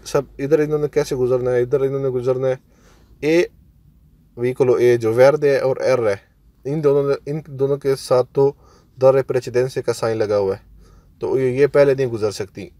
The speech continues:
اے ایس، ایس اور اے سے پہلے یہ نہیں گزر سکتی۔ اوکے جی، اے پہلے نہیں گزر سکتی کیونکہ اس کے سامنے اس کا دیسترا لیبرا نہیں ہے ایس کے لحاظ سے،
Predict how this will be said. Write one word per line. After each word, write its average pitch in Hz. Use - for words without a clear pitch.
اے 120
ایس، -
ایس -
اور 123
اے 127
سے 147
پہلے 135
یہ 127
نہیں 120
گزر 107
سکتی۔ 92
اوکے 123
جی، 131
اے 151
پہلے 156
نہیں 156
گزر 143
سکتی 139
کیونکہ 143
اس 139
کے 143
سامنے 135
اس 135
کا 147
دیسترا 135
لیبرا 127
نہیں 117
ہے 120
ایس 131
کے 123
لحاظ 104
سے، -